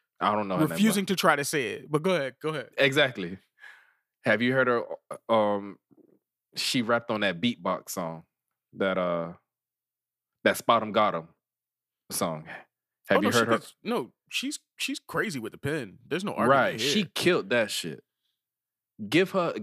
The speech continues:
Speaker 1: they shoulda gave both of them a beat like that and said, "Just put some shit out. Don't make, don't make the song gimmicky and sexy. Don't try to, don't try to recreate what y'all did with wap or some shit like that."
Speaker 2: Yeah,
Speaker 1: Just go
Speaker 2: when the video
Speaker 1: and
Speaker 2: dropped,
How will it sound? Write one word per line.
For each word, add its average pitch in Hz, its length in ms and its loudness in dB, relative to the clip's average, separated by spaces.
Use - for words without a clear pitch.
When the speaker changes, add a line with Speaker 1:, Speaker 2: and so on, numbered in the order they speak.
Speaker 1:
they 113 280 -2
shoulda 131 260 0
gave 107 320 -2
both 120 200 2
of 135 60 2
them 123 160 -2
a 95 60 -2
beat 101 280 -4
like 107 220 -2
that 127 220 -4
and 104 100 -10
said, 107 220 -8
"Just 104 160 -12
put 151 160 -4
some 131 160 -14
shit 123 260 -6
out. 90 200 -2
Don't 123 200 0
make, 127 240 -4
don't 127 380 -4
make 117 300 -4
the 120 80 -4
song 110 320 -4
gimmicky 107 520 -6
and 92 100 -12
sexy. 98 380 -4
Don't 107 280 -2
try 127 240 0
to, 101 260 -4
don't 143 140 0
try 151 180 2
to 117 80 0
recreate 110 680 -2
what 98 180 -6
y'all 104 160 2
did 98 320 -2
with 90 220 -6
wap 85 380 -2
or 95 100 -6
some 101 240 -8
shit - 280 -6
like 90 220 -8
that." 82 220 -10
Speaker 2:
Yeah, 156 160 -4
Speaker 1:
Just 135 180 0
go 135 160 2
Speaker 2:
when 170 120 2
the 170 60 -2
video 185 260 2
Speaker 1:
and - 40 -4
Speaker 2:
dropped, 139 320 -2